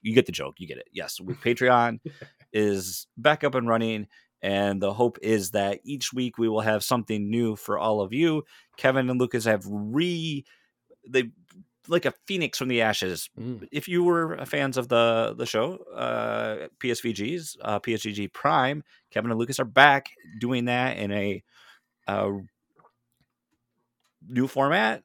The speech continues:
Speaker 1: sort of.
Speaker 2: Yeah, different
Speaker 1: New
Speaker 2: take, different
Speaker 1: feeling.
Speaker 2: take.
Speaker 1: I mean, I,
Speaker 2: Yeah.
Speaker 1: I will say, like, I, I listened to that show and I've listened to this one, and it's, it's the same, right? And then that's,
Speaker 2: Yeah.
Speaker 1: I mean that in a good way.
Speaker 2: Yeah.
Speaker 1: You guys still have it, so it's, it's cool to hear something that's more of a,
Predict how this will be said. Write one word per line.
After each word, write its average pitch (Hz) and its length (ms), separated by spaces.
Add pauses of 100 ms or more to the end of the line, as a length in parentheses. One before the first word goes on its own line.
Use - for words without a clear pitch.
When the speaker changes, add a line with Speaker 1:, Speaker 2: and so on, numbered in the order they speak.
Speaker 1:
sort 220 260
of. 294 120
Speaker 2:
Yeah, 196 120
different 165 320
Speaker 1:
New 156 80
Speaker 2:
take, 147 80
different 160 240
Speaker 1:
feeling. 233 180
Speaker 2:
take. 151 60
Speaker 1:
I 151 40
mean, 165 180
I, 165 100
Speaker 2:
Yeah. 165 120
Speaker 1:
I - 20
will 156 120
say, 180 300
like, 151 220
I, 135 240
I 120 100
listened 147 300
to 113 60
that 110 120
show 120 240
and 127 140
I've 107 140
listened 110 240
to 113 60
this 110 180
one, 151 200
and 107 140
it's, 104 420
it's 120 160
the 156 100
same, 110 440
right? 127 220
And 123 100
then 120 120
that's, 131 180
Speaker 2:
Yeah. 98 60
Speaker 1:
I 123 40
mean 139 160
that 147 80
in 143 80
a 151 40
good 226 140
way. 90 160 (360)
Speaker 2:
Yeah. 160 80
Speaker 1:
You - 60
guys 120 220
still 135 200
have 156 200
it, 76 200
so 104 200
it's, 98 200
it's 117 140
cool 135 260
to 120 340 (380)
hear 143 180
something 123 340
that's 117 240
more 117 300
of 101 200
a, 104 260